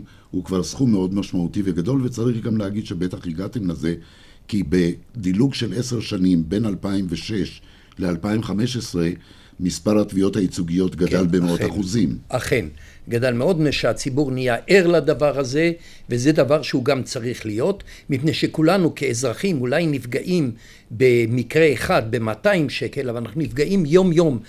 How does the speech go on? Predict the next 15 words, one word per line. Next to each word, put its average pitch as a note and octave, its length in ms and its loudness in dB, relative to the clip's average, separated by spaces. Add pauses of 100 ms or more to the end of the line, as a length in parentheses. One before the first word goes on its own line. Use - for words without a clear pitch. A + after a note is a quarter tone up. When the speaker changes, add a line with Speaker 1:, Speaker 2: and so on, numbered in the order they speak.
(200)
Speaker 2:
בהרבה A#2 420 2
מאוד C#3+ 300 0
מקרים A#2 360 -4
כאלה, A#2+ 360 -4 (300)
והסך A#2+ 420 0
הכל E3+ 280 2
המצטבר B2 760 0
של G#2 220 -6
הנזק A#2+ 560 0 (380)
הבלתי D3 380 -2
חוקי C#3+ 380 -4
שנגרם A#2+ 600 -4
ל-, A2 100 -4 (520)
לכל G#2+ 480 0
אזרח B2 400 -2